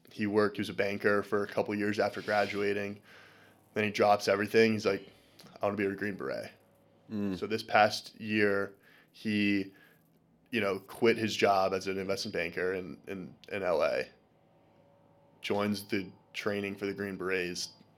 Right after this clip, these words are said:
Speaker 1: and then this past October finished first in his class.
Speaker 2: Wow.
Speaker 1: Coach Shea tells us that, me and another guy, and he's like, "Yeah," and, and Quinny's saying that, you know, without Yale lacrosse, like, he wouldn't have been able to do it. And I'm like, "Dude, like, you're gonna be in the Army, and you're saying that, like, some,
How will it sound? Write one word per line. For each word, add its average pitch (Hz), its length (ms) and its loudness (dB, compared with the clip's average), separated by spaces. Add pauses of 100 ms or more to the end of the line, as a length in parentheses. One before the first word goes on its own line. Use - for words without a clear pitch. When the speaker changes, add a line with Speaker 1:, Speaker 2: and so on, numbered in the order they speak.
(100)
Speaker 1:
and 98 200 -6
then 80 180 -10
this 95 140 -10
past - 300 -6
October 82 340 -4
finished - 320 -10
first 73 260 -6
in - 60 -12
his - 100 -12
class. - 400 -14 (320)
Speaker 2:
Wow. 85 500 -4 (280)
Speaker 1:
Coach 110 180 2
Shea 104 140 4
tells 101 220 2
us - 120 -10
that, 101 420 2 (200)
me 117 160 2
and 110 80 2
another 104 240 -2
guy, 95 260 0
and 95 80 -2
he's 98 220 -6
like, 95 200 -2 (680)
"Yeah," 110 200 6
and, 98 120 -4 (120)
and 104 140 -8
Quinny's 113 360 4
saying 107 300 4
that, 98 200 4
you 113 100 -4
know, 92 140 -2
without 101 420 4
Yale 101 220 2
lacrosse, 101 600 2
like, - 180 -4
he - 180 -10
wouldn't 101 180 0
have 92 60 -2
been 95 140 -2
able 85 120 -6
to 95 120 -8
do 73 80 0
it. 76 140 0
And 95 80 -10
I'm 92 80 -8
like, 90 220 -8
"Dude, 90 280 -4 (180)
like, 107 120 -12 (880)
you're 120 180 6
gonna 117 160 8
be 110 100 6
in 104 60 2
the 101 120 -2
Army, 101 400 2
and 98 100 -4
you're 98 120 -4
saying 98 360 -2
that, 98 180 -4
like, - 200 -6
some, 98 300 -4